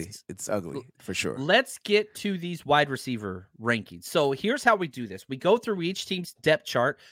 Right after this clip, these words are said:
Speaker 1: starters first, then backups, who they drafted, future, and all that kind of stuff. We go through each team, we outline 'em all.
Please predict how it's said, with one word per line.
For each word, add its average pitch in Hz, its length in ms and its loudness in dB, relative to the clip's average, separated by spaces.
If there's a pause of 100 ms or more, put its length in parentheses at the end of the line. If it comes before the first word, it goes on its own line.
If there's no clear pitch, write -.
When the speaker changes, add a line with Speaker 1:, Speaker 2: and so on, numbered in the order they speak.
Speaker 1:
starters 175 680 2
first, 165 380 -2
then 151 180 0
backups, 139 680 2
who 147 160 -6
they 151 140 2
drafted, 127 640 0 (320)
future, 151 580 0
and 127 100 2
all 131 120 2
that 131 160 -2
kind 131 120 -2
of 123 60 -6
stuff. - 240 -2
We 120 60 -6
go 135 100 2
through 127 200 -4
each 185 200 -2
team, 147 220 -2
we 135 100 0
outline 135 360 2
'em 175 100 2
all. 123 280 2